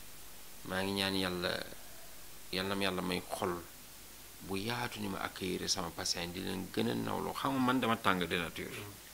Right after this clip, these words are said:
mais bonuma. Parce que man xawma maslaa, dëgg laa xam, loolu mooy sama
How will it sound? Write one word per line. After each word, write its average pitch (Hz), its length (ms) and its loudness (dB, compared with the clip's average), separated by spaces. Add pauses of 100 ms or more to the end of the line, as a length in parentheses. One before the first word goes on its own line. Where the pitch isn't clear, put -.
(680)
mais 92 160 0
bonuma. 87 360 4 (1500)
Parce - 140 0
que 117 80 0
man 110 120 6
xawma 117 300 10
maslaa, 92 460 2 (340)
dëgg 92 180 2
laa 87 180 4
xam, 82 220 -4
loolu 92 140 -2
mooy 92 140 0
sama 87 180 -2